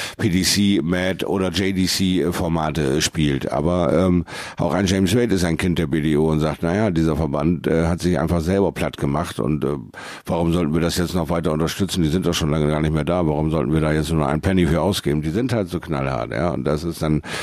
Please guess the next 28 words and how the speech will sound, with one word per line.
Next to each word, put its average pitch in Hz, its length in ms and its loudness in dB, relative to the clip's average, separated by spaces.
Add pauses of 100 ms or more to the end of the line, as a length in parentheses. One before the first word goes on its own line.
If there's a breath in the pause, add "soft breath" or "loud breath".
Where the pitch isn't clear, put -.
(220 loud breath)
äh, 78 240 4
auch - 180 4
natürlich, 87 520 4
ähm, 82 420 4 (920 loud breath)
so - 360 0
eine 90 140 2
Art 85 260 -2
vielleicht 85 360 0
auch 82 200 0
Genugtuung, 82 800 2
weil, 80 340 2
äh, 65 500 0
es, - 200 -8
niemand 80 720 2
ist 92 100 0
von 101 140 2
der 87 100 4
B 85 140 2
D 87 100 4
O 90 120 4
zur 90 160 2
P 101 120 2
D 90 80 4
C 87 160 0
gewechselt 87 460 2
in 80 140 2
allen 80 220 2
Ehren. 82 460 0